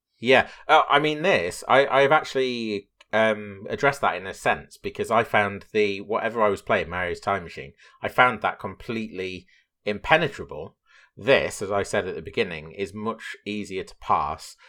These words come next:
and much easier to learn the ins and outs of, even if it's,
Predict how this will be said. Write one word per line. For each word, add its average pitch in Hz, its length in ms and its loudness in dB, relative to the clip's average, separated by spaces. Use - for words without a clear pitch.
and 92 160 -8
much 104 240 -8
easier 90 360 -8
to - 160 -14
learn 90 680 -4
the 90 240 -6
ins 87 220 -12
and 90 80 -8
outs 101 320 -4
of, 73 240 -8
even 87 300 -6
if - 140 -10
it's, - 420 -6